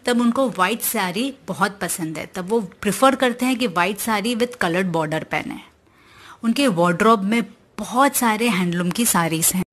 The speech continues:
Normally इनका पल्लू wrap होता है high around her neck and shoulder, letting her with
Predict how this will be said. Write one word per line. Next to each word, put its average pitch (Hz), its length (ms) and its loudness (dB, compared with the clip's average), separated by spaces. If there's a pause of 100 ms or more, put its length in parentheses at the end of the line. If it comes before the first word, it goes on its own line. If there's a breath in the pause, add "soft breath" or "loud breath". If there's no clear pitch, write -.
(140)
Normally 247 480 2
इनका 233 280 -2
पल्लू 196 460 -4
wrap 175 520 -2 (100)
होता 214 280 -4
है 226 340 -4 (520 loud breath)
high 247 320 4 (100)
around 220 420 0
her 226 160 -2
neck 185 480 -8
and 185 100 -2
shoulder, 165 440 -8 (2500 soft breath)
letting 220 580 4
her 233 240 2
with 247 260 0